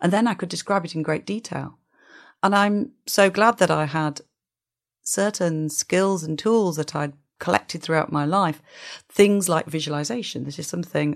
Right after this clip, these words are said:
I'd learnt when I was pregnant. And I did something called hypnobirthing, which is self-hypnosis. And this is great for a, a creative, visually minded person. I mean, I jumped on this when I was pregnant. I was like, "Yes, I can do this." You know, create a lovely,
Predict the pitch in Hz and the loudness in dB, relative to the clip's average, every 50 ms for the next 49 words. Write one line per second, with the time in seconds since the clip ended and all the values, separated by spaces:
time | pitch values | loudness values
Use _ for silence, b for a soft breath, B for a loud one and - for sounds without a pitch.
0 | - - 147 139 139 - 151 160 160 160 151 143 143 - - - - _ _ _ | -4 -6 -6 -6 -4 -2 0 0 2 2 0 0 -4 -6 -10 -16 -18 _ _ _
1 | _ _ _ _ _ _ _ 147 147 139 139 139 139 139 - - - - - 269 | _ _ _ _ _ _ _ -2 0 0 0 0 -2 -6 -4 -4 -6 -4 -4 -4
2 | - 139 139 - - - _ _ _ - - 135 127 131 131 123 127 127 - - | -4 -4 -6 -12 -18 -20 _ _ _ -12 -10 -10 -8 -8 -8 -10 -10 -12 -8 -8
3 | 147 139 - 139 131 - - - - - - 143 147 139 123 - - - - - | -8 -8 -8 -10 -12 -8 -8 -8 -6 -6 -6 -4 -4 -6 -6 -8 -10 -12 -12 -12
4 | - - - - - - - - - - - 165 160 - - - - 175 180 185 | -12 -14 -14 -16 -16 -14 -12 -10 -10 -6 -6 -6 -6 -6 -8 -6 -4 -4 -4 -4
5 | 185 - 151 139 - - B B B B B B B B B B B B - 196 | -4 -6 -6 -6 -6 -10 B B B B B B B B B B B B 4 4
6 | 233 226 - 180 180 - 196 196 196 214 190 151 - - - 156 147 139 139 151 | 6 6 4 -2 -2 0 2 6 6 6 6 4 0 -6 -2 0 2 2 0 -2
7 | - - - _ - 143 - - 185 170 156 - - 143 131 131 - _ - - | -8 -18 -10 _ -8 -8 -2 0 0 0 2 2 0 0 -2 -2 -12 _ -10 -2
8 | 143 180 180 165 170 156 147 147 151 151 151 151 143 143 139 - - 180 175 180 | 0 2 2 2 2 4 4 4 6 6 6 4 4 2 -2 0 2 4 4 4
9 | 175 - - 143 120 117 - - 180 170 160 160 151 151 143 143 - 202 185 180 | 2 2 0 0 0 2 4 6 6 8 8 6 6 6 4 4 6 6 6 6
10 | 151 - 151 147 139 135 135 135 - - 143 139 143 143 139 - - 147 135 139 | 4 2 2 2 4 4 2 0 0 0 0 0 0 0 0 -2 -2 -2 -2 -4
11 | - - - - 185 185 196 226 214 196 190 185 170 143 - - 127 - - 127 | -8 -10 -10 -8 -8 -6 -2 4 6 8 8 8 6 4 -2 -6 -6 -6 -6 -4
12 | 131 131 127 117 120 117 - B B B B B B B B - 120 90 67 - | -2 -2 -2 -2 -4 -6 -8 B B B B B B B B -10 -8 -8 -10 -10
13 | - - 214 202 190 185 185 - 175 160 160 170 175 175 160 151 156 160 160 160 | -6 -2 2 2 2 2 2 2 0 0 4 6 6 4 4 2 -2 0 2 2
14 | 160 160 151 - - | 2 0 -4 -6 -8